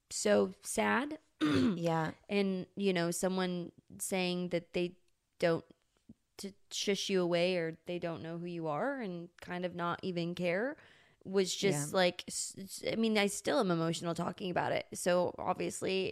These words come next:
Speaker 1: it
Speaker 2: That's, again,
Speaker 1: really
Speaker 2: that's the thing. You
Speaker 1: has
Speaker 2: don't need to know who we are. You can just say, "Nice to meet you."
Speaker 1: Thank you.
Speaker 2: "Nice to meet you and thank you
Speaker 1: Mm-hmm.
Speaker 2: for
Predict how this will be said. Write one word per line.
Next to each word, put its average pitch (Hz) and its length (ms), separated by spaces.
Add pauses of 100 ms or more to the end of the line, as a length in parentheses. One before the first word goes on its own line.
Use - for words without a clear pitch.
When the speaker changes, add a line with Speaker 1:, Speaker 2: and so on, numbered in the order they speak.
Speaker 1:
it - 260 (1000)
Speaker 2:
That's, 311 240
again, 254 320
Speaker 1:
really - 40
Speaker 2:
that's 214 120
the 185 140
thing. 220 220
You 202 80
Speaker 1:
has 208 80
Speaker 2:
don't 226 200
need 269 140
to 247 80
know 196 420
who 202 440
we 185 260
are. 143 420
You 180 120
can 196 200
just 202 320
say, 165 320 (340)
"Nice 214 400
to 226 100
meet 220 260
you." 185 400 (640)
Speaker 1:
Thank 196 320
you. 180 300 (300)
Speaker 2:
"Nice 294 260
to - 80
meet 285 180
you 220 100
and 202 160
thank 247 260
you 170 320
Speaker 1:
Mm-hmm. 196 120
Speaker 2:
for 185 520